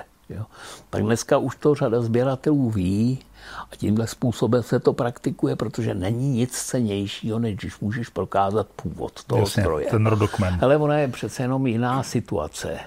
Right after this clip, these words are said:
Speaker 1: Když v tom muzeu máš stát nádherně zrenovovanou, nablištěnou motorku a nikdo o ní nic neví. Akorát, že to je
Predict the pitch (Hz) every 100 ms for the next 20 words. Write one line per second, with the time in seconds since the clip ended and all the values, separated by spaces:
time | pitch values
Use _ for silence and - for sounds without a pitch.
0 | - _ _ _ - - - - - -
1 | - 143 101 85 87 85 76 60 67 95
2 | - - _ - 104 - - 104 98 -
3 | - 170 95 - 82 87 101 92 95 92
4 | 87 85 90 85 92 92 87 87 90 80
5 | 80 92 - 120 95 78 76 - 82 82
6 | - 85 - - - _ - - - -
7 | - 76 90 85 92 82 90 82 - -
8 | - - - - - - - 147 110 101
9 | 104 - 104